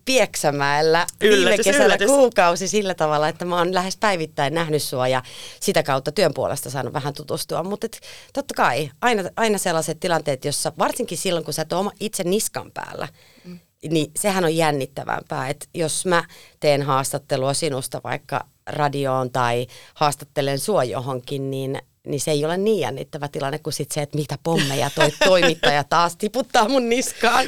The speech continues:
Speaker 2: Mutta sä tiedät, että mä oon kiltti. <laughs>
Speaker 1: Niin, niin, sä oot kiltti, joo, varmasti. Mut sehän oot
Speaker 2: Tää
Speaker 1: ihan
Speaker 2: riippuu ihmisestä, sä
Speaker 1: sä
Speaker 2: et
Speaker 1: oot,
Speaker 2: oo
Speaker 1: sä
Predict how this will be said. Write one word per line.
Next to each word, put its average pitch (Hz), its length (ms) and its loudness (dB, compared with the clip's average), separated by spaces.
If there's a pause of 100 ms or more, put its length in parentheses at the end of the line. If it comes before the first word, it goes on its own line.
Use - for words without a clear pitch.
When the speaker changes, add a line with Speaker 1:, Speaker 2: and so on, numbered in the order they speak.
Speaker 2:
Mutta 226 220 2
sä 240 180 4
tiedät, 214 240 4
että 196 140 -6
mä 196 120 6
oon 185 100 4 (160)
kiltti. 208 680 0 (160)
<laughs> 330 320 6
Speaker 1:
Niin, 254 260 4 (100)
niin, 330 340 4 (180)
sä 370 60 2
oot 339 120 -2
kiltti, 220 420 -2
joo, 208 200 4
varmasti. 185 560 -2 (200)
Mut 208 260 -4
sehän 226 340 -2
oot 214 120 0
Speaker 2:
Tää - 100 -4
Speaker 1:
ihan 202 140 4
Speaker 2:
riippuu 196 320 4
ihmisestä, 180 560 -2
sä - 60 -2
Speaker 1:
sä - 140 4
Speaker 2:
et 285 60 6
Speaker 1:
oot, - 0 -
Speaker 2:
oo 185 60 4
Speaker 1:
sä 185 60 -4